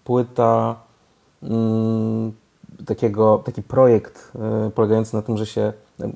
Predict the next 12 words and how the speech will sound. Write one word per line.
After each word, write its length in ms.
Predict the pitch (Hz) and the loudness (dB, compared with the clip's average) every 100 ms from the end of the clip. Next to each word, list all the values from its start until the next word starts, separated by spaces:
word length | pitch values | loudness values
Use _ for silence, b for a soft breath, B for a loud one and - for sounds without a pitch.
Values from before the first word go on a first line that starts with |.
| - | 0
projekt 200 | 131 113 | 2 2
się 60 | 113 | 0
nazywa 200 | 110 107 | 0 0
Club 220 | 110 104 | -2 -2
twenty 300 | 113 107 104 | -2 -4 -4
twenty 280 | 123 139 151 b b b b b b - | -4 -4 -6 b b b b b b -20
i 340 | - 110 110 110 | -6 -2 -2 0
polega 340 | 120 113 107 107 | 2 4 4 0
on 120 | 110 | 0
na 120 | 110 | 0
tym, 180 | 110 110 | 0 -4
że, 500 | 104 107 107 107 107 | 0 2 4 2 -2